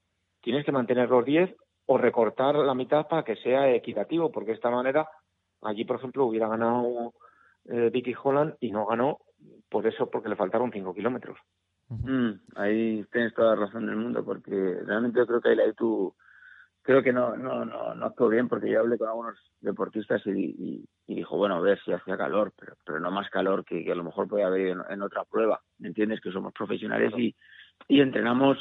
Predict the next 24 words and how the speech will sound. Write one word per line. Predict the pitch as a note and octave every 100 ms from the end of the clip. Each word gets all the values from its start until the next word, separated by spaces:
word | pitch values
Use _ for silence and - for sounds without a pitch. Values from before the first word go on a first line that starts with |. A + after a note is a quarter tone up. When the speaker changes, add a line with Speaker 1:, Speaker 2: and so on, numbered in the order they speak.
| -
Speaker 3:
y | - G#2+
en, | F#2+ F2+ -
a | F#2+
cuarenta | F#2 G#2 G2
grados, | G2+ A#2 C#3+ D3 D3 C3
a, | B2 B2 A2+ - - -
a | B2+
treinta | B2+ B2+ -
y | G2
cinco, | B2 B2+ C3 D3
y | - A2+
más | G#2 G#2
en | B2
el, | A#2 G2+ -
en, | F#2+
en | F#2 - G2+ G#2
Tokio, | A#2 G#2+
¿no? | G#2
En | A2+
el | G2 -
test | G2+
olímpico, | G2+ A2+ C3+ B2 G2
que |
es | F2+